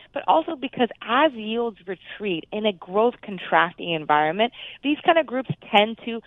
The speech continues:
hold up better. They tend to outperform the market. And low vol is a tactical positioning that we recently recommended for those who, you know, need to lighten up on, on that sting from the, from yields retreating.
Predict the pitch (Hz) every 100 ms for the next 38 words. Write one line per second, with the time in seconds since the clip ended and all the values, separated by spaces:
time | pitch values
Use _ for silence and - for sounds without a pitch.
0 | _ - 285 294 302 - 208 247 226 156
1 | 160 - 202 214 - 165 175 - 185 175
2 | 170 165 175 196 202 - - _ _ _
3 | - 233 226 226 320 294 214 202 247 -
4 | 208 190 185 175 - - 233 254 208 -
5 | 170 - 170 160 - 156 160 156 170 160
6 | 226 - 180 170 160 151 - 151 151 147
7 | 143 - _ 214 202 240 247 - 214 208
8 | - - 254 196 190 269 285 240 208 208
9 | 214 196 180 - 170 165 - 175 165 _
10 | _ _ 196 160 151 156 160 156 151 151
11 | 156 160 151 143 - - 143 - 98 180